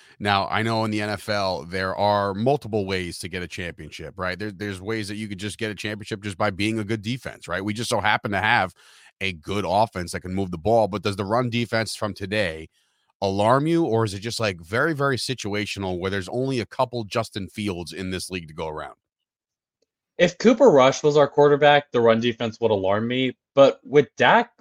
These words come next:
Speaker 2: with what I saw today, and I think this is, if you wanna expose, quote unquote, expose the Cowboys on the ground, I just don't really think it's gonna happen because you saw the way that played out today. Cowboys jump out to a fourteen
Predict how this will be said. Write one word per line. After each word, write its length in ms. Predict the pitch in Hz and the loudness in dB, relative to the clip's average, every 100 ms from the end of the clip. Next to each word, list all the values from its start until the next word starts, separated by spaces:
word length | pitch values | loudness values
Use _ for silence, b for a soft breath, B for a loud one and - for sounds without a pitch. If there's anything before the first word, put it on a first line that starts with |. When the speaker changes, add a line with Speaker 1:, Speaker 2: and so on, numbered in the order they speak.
| _ | _
Speaker 2:
with 220 | - 139 - | -2 -2 2
what 140 | 151 | 6
I 80 | 202 | 6
saw 220 | 226 196 | 8 6
today, 380 | 170 143 117 98 | 6 6 6 6
and 100 | 113 | 4
I 80 | 131 | 2
think 260 | - 180 - | 2 -4 -2
this 200 | 190 180 | -4 -2
is, 340 | 151 - - _ _ _ _ _ _ _ | -4 -4 -8 _ _ _ _ _ _ _
if 180 | 160 175 | 2 4
you 80 | 180 | 4
wanna 320 | 147 190 214 | 6 6 6
expose, 800 | 185 - - - 135 151 165 - | 4 0 -10 4 8 8 4 0
quote 180 | 151 | 0
unquote, 240 | 143 139 143 | 2 4 4
expose 460 | 135 - 127 135 | 2 2 4 4
the 60 | 131 | 0
Cowboys 500 | - 127 131 143 123 | 2 2 4 2 2
on 100 | 123 | 0
the 60 | 117 | 0
ground, 320 | 107 113 139 - _ _ - | 2 4 2 -2 _ _ -2
I 80 | 143 | -2
just 200 | 160 - | 0 4
don't 180 | 147 | 4
really 200 | 147 165 | 6 4
think 240 | 135 147 139 | 2 -2 -2
it's 120 | 131 | -2
gonna 160 | 135 110 | -2 2
happen 300 | 127 135 107 | 2 2 -4
because 360 | 113 127 113 | -2 -4 -4
you 80 | 123 | -8
saw 260 | - 165 160 | 2 4 4
the 60 | |
way 180 | 139 139 | 4 4
that 240 | 127 120 | 4 2
played 180 | - 135 | 0 2
out 180 | 131 117 | 2 0
today. 420 | 110 127 147 120 - _ _ _ | 0 2 4 2 -6 _ _ _
Cowboys 400 | - 170 185 185 | 6 6 6 2
jump 260 | - 160 156 | 2 0 4
out 220 | 156 143 | 4 4
to 100 | - | 2
a 80 | 131 | -2
fourteen 920 | - 135 143 - - 143 139 139 127 | 0 0 0 0 -4 -2 -2 -2 -4